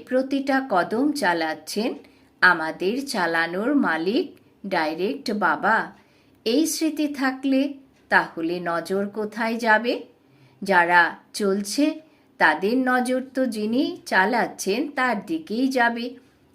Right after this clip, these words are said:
অন্যদিকে তো যাবে না। তো করাবনহার নিমিত্ত বানিয়ে করাচ্ছেন, চালাচ্ছেন, উত্তর দায়িত্ব করাবনহারের। তারপর সেবাতে তোমাদের যে মাথা ভারী হয়ে যায়,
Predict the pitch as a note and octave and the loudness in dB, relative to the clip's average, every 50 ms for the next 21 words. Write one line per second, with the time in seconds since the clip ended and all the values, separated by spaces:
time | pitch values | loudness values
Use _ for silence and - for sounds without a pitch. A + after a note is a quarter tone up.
0 | _ _ F#3 F#3 F3 E3+ D#3+ D#3+ D#3 D#3 D#3 D3+ D3+ - F#3 F#3 - G#3+ A#3+ C#4 | _ _ -2 -2 -2 -2 -4 -6 -6 -6 -8 -8 -6 -8 -8 -6 -4 -2 -2 -2
1 | B3+ A3+ F#3 E3 - E3+ E3+ E3 F3 G#3 C#4+ E4+ C#4 C#4 - - _ _ _ _ | 0 0 0 0 0 -4 -6 -4 -2 -2 -2 -2 -4 -8 -12 -20 _ _ _ _
2 | _ _ _ _ _ _ _ - C4 C4 C4 B3+ B3 - - _ _ _ _ _ | _ _ _ _ _ _ _ 2 2 4 4 2 0 -6 -18 _ _ _ _ _
3 | G#3 G#3 F#3+ E3+ D#3+ D#3+ D#3 E3+ D#3 D#3+ E3+ F#3 F#3+ - F#3 F#3+ A3 C#4+ D#4 B3+ | 2 4 4 4 2 -2 -2 -2 -6 -6 -6 -8 -4 0 2 4 4 4 4 2
4 | G3+ F3 F3 F#3 G#3+ C4 C4+ - - A#3 F#3+ E3 E3 D#3 D#3 D#3 D#3 E3+ G3 B3+ | 2 0 -2 -4 -6 -6 -8 -8 -4 -4 -2 0 0 -2 -2 -2 -4 -4 -2 -2
5 | D#4 D#4 - A#3+ G3+ F#3 F3+ E3+ E3 D#3+ - - - - F#3+ E3+ E3 D#3 C#3+ - | -2 -2 0 0 0 2 2 0 -2 -4 -6 -8 -10 -8 -6 -6 -6 -8 -10 -14
6 | _ _ G3+ F#3+ F#3+ F#3 F#3+ G3 F#3 D#3+ - - - - E3 D3+ D3+ D3+ - - | _ _ -2 0 0 0 0 0 -2 -2 -6 -10 -10 -8 -8 -8 -8 -10 -14 -20
7 | _ _ _ _ _ _ _ B3+ C4+ C4+ C4+ - - C#4+ C#4 C#4 B3 G#3 F3+ D#3 | _ _ _ _ _ _ _ -6 -4 -4 -6 -6 -6 -4 -2 -2 -2 0 2 2
8 | D3+ D#3 D#3+ E3+ E3+ - _ _ - C4+ E4 - - - B3 A3+ A#3 A3+ G#3+ G3 | 2 2 -2 -4 -6 -8 _ _ -4 -2 -2 -4 -6 -4 -4 -2 0 0 -2 -2
9 | F#3+ F3 E3 D#3+ D#3 E3+ - D#3 D#3 D#3 D3 C#3+ C#3+ - - _ _ _ _ _ | -2 -6 -6 -6 -8 -8 -6 -6 -4 -4 -6 -8 -8 -12 -16 _ _ _ _ _
10 | _ _ _ _ - A#3+ A3+ A3+ A3+ - - B3+ C#4 D4 D4 - - D4 C4 A#3+ | _ _ _ _ 4 6 6 6 4 0 0 0 0 0 0 -2 -2 -2 -2 0
11 | A#3+ A#3+ A#3+ A#3+ B3 B3 B3 B3 B3 A3 G#3+ G#3 G3+ G#3 G3+ G#3 G#3 G#3+ G#3+ A3 | 0 -2 -2 -2 -4 -4 -4 -4 -4 -4 -2 0 -2 -2 0 -2 -2 -2 -2 -4
12 | G#3+ G#3 G#3+ G#3+ G#3 F#3+ E3 D#3+ D#3+ - - G3+ G#3 G3+ F#3+ F3 D3+ D3+ D#3+ E3 | -6 -6 -4 -4 -2 -2 -4 -6 -8 -6 -6 -4 -4 -4 -6 -6 -6 -6 -6 -6
13 | F3 - G3 F#3 F3+ F#3 F3+ F#3 G3+ A3 C#4 D#4+ C4+ | -6 -6 -4 -2 -2 -2 -2 0 0 2 2 0 -2